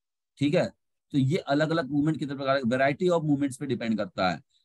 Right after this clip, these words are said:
Next हमारा है intensity of load। Intensity of load का मतलब है speed of workout, हम अपनी हंड्रेड परसेंट क्षमता का कितना इस्तेमाल करते हैं उसका task को करने के लिए।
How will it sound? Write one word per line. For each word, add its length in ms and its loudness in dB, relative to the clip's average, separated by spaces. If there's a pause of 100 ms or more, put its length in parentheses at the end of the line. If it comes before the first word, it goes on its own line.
(120)
Next 260 2
हमारा 300 4
है 240 -2
intensity 680 0
of 200 2
load। 260 -4 (240)
Intensity 760 0
of 200 2
load 240 0
का 80 2
मतलब 380 0
है 280 2 (340)
speed 460 2
of 220 4
workout, 540 0 (400)
हम 100 0
अपनी 280 0
हंड्रेड 500 -2
परसेंट 440 -2
क्षमता 420 -2
का 360 0 (360)
कितना 360 2
इस्तेमाल 480 0
करते 340 -4
हैं 240 -8 (760)
उसका 340 -2
task 380 0
को 100 2
करने 380 4
के 140 0
लिए। 300 0